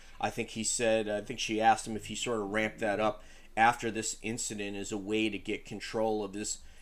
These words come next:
you know, his mental health and, and maybe dealing with what he saw, uh, and what he experienced. And, uh, so I, I would be very interested to talk to him. And I'll, I wanna, I hate to, to dive into this, but I ended up chatting with Lou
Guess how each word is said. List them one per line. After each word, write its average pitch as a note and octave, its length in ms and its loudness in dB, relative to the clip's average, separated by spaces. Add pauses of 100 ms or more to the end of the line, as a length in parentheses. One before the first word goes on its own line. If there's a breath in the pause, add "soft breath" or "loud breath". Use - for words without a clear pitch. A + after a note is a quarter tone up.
(100)
you A2 100 -4
know, G#2 140 -2
his G#2 200 -6
mental G#2+ 360 -6
health C#3 520 6
and, G2 200 -6
and G2+ 220 -8
maybe G#2 240 0
dealing A2 440 -4
with G#2 100 -8
what G#2+ 200 -2
he G#2+ 120 -2
saw, A#2 500 4 (460 soft breath)
uh, F#2 640 -2
and G#2 220 -4
what A2 260 0 (300)
he A2 120 -6
experienced. A2+ 760 0
And, G2+ 260 -8
uh, G2 260 -6
so B2 220 2
I, A2 280 4
I A#2+ 160 6
would A#2 180 -2 (280)
be A2+ 120 -4
very G#2+ 280 -2
interested G#2+ 520 -4 (320 soft breath)
to - 100 -12
talk - 340 6
to - 100 -4
him. G2+ 260 -4
And G#2 100 -4
I'll, A2+ 240 4
I B2 140 8
wanna, D3+ 540 4 (540 soft breath)
I B2+ 100 6
hate G#3+ 260 2
to, G#3 160 4
to - 260 -2
dive D3+ 400 4
into D3 240 -2
this, C#3 160 -2
but C#3 160 0
I B2 120 4
ended E3 280 0
up C#3+ 240 2
chatting B2+ 540 2
with A2+ 180 -2
Lou B2 540 0